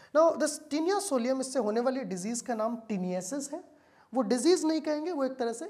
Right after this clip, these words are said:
इन्फेक्शन कह सकते हैं। क्या क्या हो सकता है इस इन्फेक्शन में? तो ये जब इंटेस्टाइन में होगा, especially छोटे बच्चों के या बड़े लोगों के, तो पहले तो शुरू शुरू में कोई प्रॉब्लम नहीं होगी क्योंकि ये just बाइंड करेगा, वहाँ से न्यूट्रिशन लेगा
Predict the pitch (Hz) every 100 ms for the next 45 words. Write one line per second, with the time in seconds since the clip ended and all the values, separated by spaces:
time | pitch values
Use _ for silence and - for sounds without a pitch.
0 | 226 202 220 202 - 170 156 127 - -
1 | - - _ - - _ - 240 240 285
2 | 262 262 269 277 277 269 247 247 240 -
3 | 262 262 262 - _ - _ - 160 311
4 | - 185 160 233 277 240 196 208 - 220
5 | 254 254 233 226 226 226 202 196 208 220
6 | 214 - 190 190 190 185 208 196 196 190
7 | 190 170 185 185 180 175 175 196 - -
8 | - - _ - - 240 233 339 349 339
9 | - 302 349 330 302 311 311 269 226 170
10 | 175 175 160 151 196 220 233 240 240 247
11 | 247 165 170 220 233 254 269 302 202 196
12 | 208 208 180 175 190 240 233 220 269